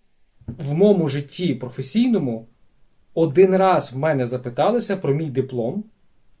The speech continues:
і ні разу їх не цікавило взагалі, які в мене були оцінки з яких предметів. Це мій досвід. Я вірю, що в кожного з вас він схожий. Друзі, для чого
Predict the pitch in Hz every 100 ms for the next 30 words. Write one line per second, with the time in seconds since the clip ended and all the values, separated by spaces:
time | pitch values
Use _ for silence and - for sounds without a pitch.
0 | _ _ 208 196 180 180 196 190 160 165
1 | 147 139 131 151 160 190 208 202 160 139
2 | 131 131 151 175 160 127 151 160 147 139
3 | 131 123 123 156 127 120 123 120 113 104
4 | - _ _ _ _ _ _ _ _ _
5 | _ _ _ _ _ _ _ _ _ -
6 | 147 143 123 107 - _ _ _ _ _
7 | _ _ _ _ _ _ _ _ _ -
8 | 127 131 131 127 120 151 143 135 123 135
9 | - 123 110 110 104 - _ _ _ _
10 | _ _ - _ - _ 123 135 156 -
11 | - - 135 143 147 - 196 202 190 139
12 | 135 196